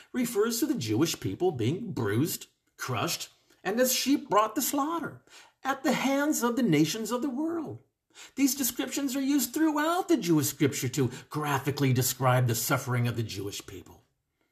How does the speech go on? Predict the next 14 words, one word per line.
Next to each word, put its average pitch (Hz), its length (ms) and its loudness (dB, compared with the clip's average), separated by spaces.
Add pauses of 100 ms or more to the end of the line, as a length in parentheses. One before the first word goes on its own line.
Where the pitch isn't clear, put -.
That's - 140 -8
seen 123 140 0
in 143 120 4
Psalms 185 440 0
forty-four. 262 760 -2 (580)
As 254 140 2
we 277 80 6
surveyed 285 420 -2
earlier, 302 460 -2 (140)
the 277 80 -2
bruised 254 480 0
and 311 140 4
battered 269 380 0
Jews 143 460 2